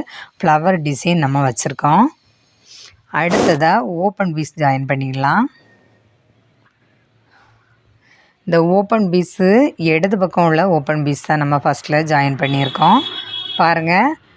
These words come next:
இந்த மூணு இன்ச்சு ஓப்பன் பீஸ் எடுத்து அதில் கொஞ்சம் நம்ம வந்து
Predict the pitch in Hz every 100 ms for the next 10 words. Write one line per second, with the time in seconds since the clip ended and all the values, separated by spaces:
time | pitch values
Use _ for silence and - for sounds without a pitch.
0 | _ - 165 170 175 208 226 190 180 185
1 | 165 160 175 160 160 - 147 143 196 170
2 | 151 147 185 - 156 143 156 185 220 _
3 | _ _ _ _ _ _ _ _ _ _
4 | _ _ _ - 180 170 165 156 147 143